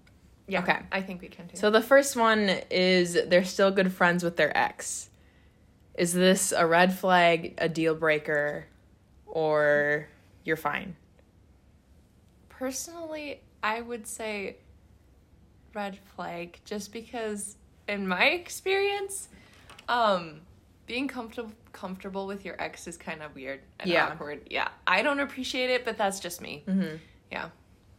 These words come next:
Speaker 1: How about you?
Speaker 2: Um, I think it depends, 'cause I'm really good friends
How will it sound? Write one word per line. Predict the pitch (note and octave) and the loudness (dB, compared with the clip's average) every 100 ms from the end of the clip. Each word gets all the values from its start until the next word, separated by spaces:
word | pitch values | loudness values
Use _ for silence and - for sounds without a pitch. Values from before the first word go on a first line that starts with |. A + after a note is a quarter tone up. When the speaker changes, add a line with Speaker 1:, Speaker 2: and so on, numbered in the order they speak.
| _ | _
Speaker 1:
How | F#3+ | -10
about | F3+ | -8
you? | F3 F3 - _ _ - | -8 -10 -14 _ _ 2
Speaker 2:
Um, | G#3 G#3+ A3 A3 A3 G#3+ - | 6 6 6 2 2 -2 -2
I | G3+ | -2
think | G#3 B3+ | 0 0
it | C4 | 0
depends, | B3+ A#3+ - - - D3+ D3+ D3+ D3 | -2 -6 -10 -16 -10 -6 -6 -8 -12
'cause | E3+ D#3+ | -8 -2
I'm | D#3+ F#3+ G#3 | 2 2 4
really | G3 F3 | 2 2
good | E3+ D#3+ | 0 -2
friends | - D#3 D3+ D3+ E3+ - - | 0 0 0 -8 -10 -8 -10